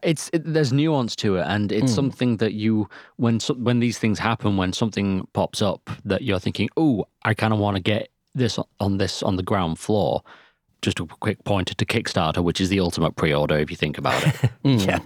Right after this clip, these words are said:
Speaker 3: <laughs> Or alpha
Speaker 1: Um,
Speaker 3: build games
Speaker 1: alpha,
Speaker 3: and
Speaker 1: yeah,
Speaker 3: stuff.
Speaker 1: yeah.
Speaker 3: Yeah.
Speaker 1: Um, it's when you,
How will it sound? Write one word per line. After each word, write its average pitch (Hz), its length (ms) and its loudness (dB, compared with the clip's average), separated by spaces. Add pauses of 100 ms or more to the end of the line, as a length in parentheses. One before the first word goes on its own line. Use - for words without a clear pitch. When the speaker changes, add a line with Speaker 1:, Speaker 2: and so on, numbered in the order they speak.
(220)
Speaker 3:
<laughs> - 280 -2
Or 151 160 2
alpha 135 340 2
Speaker 1:
Um, 131 60 0
Speaker 3:
build 113 320 2
games 117 260 2
Speaker 1:
alpha, 117 240 2
Speaker 3:
and 101 100 -2
Speaker 1:
yeah, 107 60 0
Speaker 3:
stuff. 113 200 -2
Speaker 1:
yeah. 131 160 0
Speaker 3:
Yeah. 101 200 -4 (460)
Speaker 1:
Um, 135 380 4 (120)
it's - 420 -4 (100)
when 143 180 2
you, 131 120 2